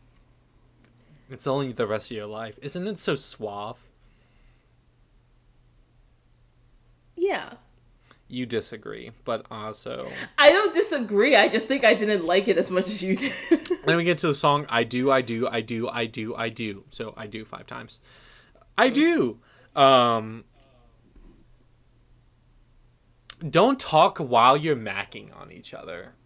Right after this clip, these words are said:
Speaker 1: It's uncomfortable
Speaker 2: Oh,
Speaker 1: for
Speaker 2: yeah,
Speaker 1: the
Speaker 2: that's weird. I don't
Speaker 1: audience.
Speaker 2: like that.
Speaker 1: So
Speaker 2: I
Speaker 1: we're
Speaker 2: did
Speaker 1: gonna,
Speaker 2: not care
Speaker 1: we're
Speaker 2: for
Speaker 1: gonna
Speaker 2: that.
Speaker 1: move on. So they get married, as in Donna and Sam.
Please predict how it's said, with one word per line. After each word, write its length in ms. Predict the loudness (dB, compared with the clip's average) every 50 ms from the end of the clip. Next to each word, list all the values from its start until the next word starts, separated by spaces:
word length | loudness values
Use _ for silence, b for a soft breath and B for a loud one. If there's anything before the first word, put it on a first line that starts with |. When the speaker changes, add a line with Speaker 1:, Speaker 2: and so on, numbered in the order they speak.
| _ _ _ _ -6
Speaker 1:
It's 180 | -6 -4 -4
uncomfortable 540 | -4 -6 -6 -6 -8 -8 -10 -10 -10 -4 4 6
Speaker 2:
Oh, 200 | 8 8 8 6
Speaker 1:
for 60 | 6
Speaker 2:
yeah, 80 | 4 4
Speaker 1:
the 60 | 4
Speaker 2:
that's 140 | 2 0 2
weird. 300 | 2 2 4 4 2 2
I 120 | 0 0
don't 100 | 0 0 0
Speaker 1:
audience. 0 | 0 -2 -2
Speaker 2:
like 60 | -2
that. 260 | -2 -2 -2 0 2 2
Speaker 1:
So 40 | 2
Speaker 2:
I 40 |
Speaker 1:
we're 60 | 6 6
Speaker 2:
did 60 | 6
Speaker 1:
gonna, 100 | 6 6 2
Speaker 2:
not 80 | 0
care 140 | -2 -2 0
Speaker 1:
we're 80 | 2 4
Speaker 2:
for 80 | 4
Speaker 1:
gonna 120 | 4 2 2
Speaker 2:
that. 60 | 2
Speaker 1:
move 140 | 2 4 4
on. 220 | 4 2 2 -2
So 120 | -4 -4 0
they 120 | 2 2
get 180 | 4 2 2 0
married, 380 | 0 -4 -4 -4 -4 -6 -8 -12 _ _ -2
as 180 | -2 -2 0 -2
in 180 | -6 -4 0
Donna 360 | 2 4 4 4 2 0 -4
and 140 | -6 -8 -10
Sam. 480 | -10 -8 -6 -6 -6 -8 -12 -16 -18